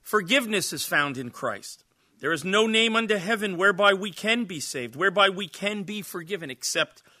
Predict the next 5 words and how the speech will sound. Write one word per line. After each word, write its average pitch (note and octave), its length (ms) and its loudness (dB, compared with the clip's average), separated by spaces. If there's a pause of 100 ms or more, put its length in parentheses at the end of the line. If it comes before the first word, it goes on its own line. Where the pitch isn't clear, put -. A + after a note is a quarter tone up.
(100)
his D#3+ 260 -4
name. A2+ 280 -10 (880)
Freedom C4+ 680 2
is D3 220 -6
found A#2 480 -8